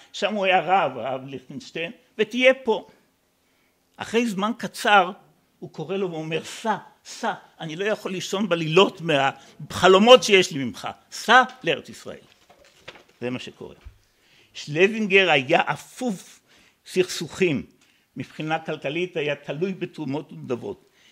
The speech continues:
אין לו בני ברית להשקפותיו האולטרה-אורתודוקסיות, מלבד מכתב אחד מאדמור מרוסיה הלבנה,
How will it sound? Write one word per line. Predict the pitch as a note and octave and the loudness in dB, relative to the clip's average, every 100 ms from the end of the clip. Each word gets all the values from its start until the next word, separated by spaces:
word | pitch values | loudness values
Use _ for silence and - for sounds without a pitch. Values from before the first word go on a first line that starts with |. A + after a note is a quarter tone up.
| _ - | _ -2
אין | A3 | 2
לו | A3+ G#3 | 2 2
בני | G#3 F3+ | 2 0
ברית | D#3+ G#3 F#3+ | 0 -2 0
להשקפותיו | E3+ - D#3+ C#3 - F3+ | -2 -2 -8 -6 -6 -4
האולטרה-אורתודוקסיות, | F#3+ D3+ D#3+ C3+ B2+ C3+ C3 - D3+ E3 _ _ - | -6 -8 -8 -8 -8 -10 -10 -8 -8 -8 _ _ -10
מלבד | C#3+ E3+ F#3+ | 2 4 4
מכתב | F3 - F#3 F#3 | 0 0 0 0
אחד | F3+ F3+ F3+ | 0 -2 -2
מאדמור | D#3 B2+ C3+ E3+ E3+ | -2 -2 0 -2 -2
מרוסיה | D3 F3+ G3+ - E3+ | -4 -2 -2 0 0
הלבנה, | D3+ C3 B2 F3 | 0 -4 -2 2